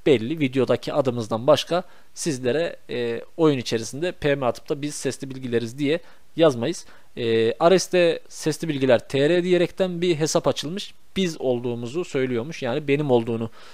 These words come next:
söylüyormuş hesabın. Benim hesabım sadece videolardaki hesaplar arkadaşlar.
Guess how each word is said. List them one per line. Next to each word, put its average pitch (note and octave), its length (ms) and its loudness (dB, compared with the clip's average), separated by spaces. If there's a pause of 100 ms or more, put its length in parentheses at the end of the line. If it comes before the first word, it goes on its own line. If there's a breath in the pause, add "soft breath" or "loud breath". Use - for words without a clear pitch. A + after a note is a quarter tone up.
(120 loud breath)
söylüyormuş A#2+ 560 -6
hesabın. C3 400 0 (480 loud breath)
Benim F#3+ 220 4
hesabım F#3 520 4
sadece F3 500 2
videolardaki C3+ 600 2
hesaplar E3+ 360 -4
arkadaşlar. D#3+ 460 -4